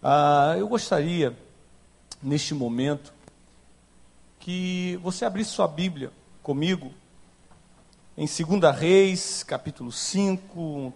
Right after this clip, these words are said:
texto extremamente conhecido, mas que Deus tem me incomodado muito com essa história tão conhecida e tão interessante e que nos ensina tanto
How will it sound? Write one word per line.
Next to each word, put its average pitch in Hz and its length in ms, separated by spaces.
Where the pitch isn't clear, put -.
texto 151 460
extremamente 139 720
conhecido, 160 1040
mas 151 240
que 165 120
Deus 160 200
tem 165 140
me 165 80
incomodado 160 640
muito 180 560
com 165 160
essa - 200
história 156 340
tão 196 180
conhecida 160 800
e - 40
tão 208 220
interessante 170 920
e 151 60
que - 120
nos 180 200
ensina 185 520
tanto - 560